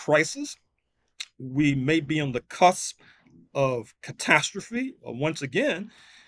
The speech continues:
And as your comments at the top suggested,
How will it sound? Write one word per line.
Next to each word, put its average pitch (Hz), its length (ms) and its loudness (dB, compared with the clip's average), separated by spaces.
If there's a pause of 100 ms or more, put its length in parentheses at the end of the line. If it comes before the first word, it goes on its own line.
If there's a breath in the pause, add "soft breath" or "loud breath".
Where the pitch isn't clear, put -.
(100)
And 175 160 -4
as 185 160 2
your 185 140 4
comments 202 520 2
at 180 120 0
the 185 100 -4
top 202 360 -4
suggested, 196 680 -4